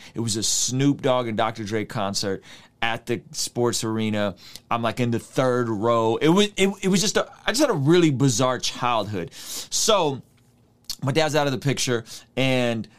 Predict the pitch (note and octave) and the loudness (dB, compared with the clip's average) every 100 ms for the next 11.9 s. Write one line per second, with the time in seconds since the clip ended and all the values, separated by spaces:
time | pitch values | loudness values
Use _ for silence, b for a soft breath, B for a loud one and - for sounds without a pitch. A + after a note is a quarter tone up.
0 | b - B2+ C#3 C3+ C3 A#2+ - E3 F3 | b -4 -2 0 0 2 2 0 -2 0
1 | F#3 D#3+ F#3 D#3+ C3+ G#3 G#3+ B2 D#3 C3 | 0 2 0 0 0 0 0 0 -2 -2
2 | A#2+ D#3+ D#3+ E3+ D#3 D3 D3+ C#3+ - B2 | -2 -2 0 0 0 0 0 -2 -2 -2
3 | B2+ D3 D3+ D3 D#3+ D#3+ D#3 C3+ C3 B2 | 2 2 2 0 0 0 0 0 0 0
4 | A2+ G#2+ A2 G#2+ C3 A#2 A#2+ C3 C#3 - | 0 -2 -2 -2 -2 0 -2 -2 -4 -4
5 | C3+ C3+ B2 B2 A#2 A2 - B2+ - - | -4 -2 -2 -2 -2 -4 -2 -2 -4 -6
6 | A2 G2+ G#2+ A2+ G#2+ F2 - B2 C#3 C3 | -6 -4 -2 -4 -6 -12 -4 -2 0 0
7 | B2 A#2 - A2 B2+ B2 A2 G#2+ A2 G#2 | 0 -2 -2 0 2 2 0 -2 -4 -4
8 | - - D3+ C#3 C3+ C3 B B B B | -8 0 2 4 2 -4 B B B B
9 | - A2+ C#3+ D3+ C#3+ C#3 B2+ A2 A2 C#3 | -8 2 6 6 6 4 2 -4 0 4
10 | C#3+ C3+ B2 - _ G#2+ G#2 G2 C3+ C#3+ | 6 4 2 -4 _ -2 -2 0 0 0
11 | C#3 - E3+ C#3 A2 G2+ G2+ - | 0 -4 -2 0 0 -2 -6 -10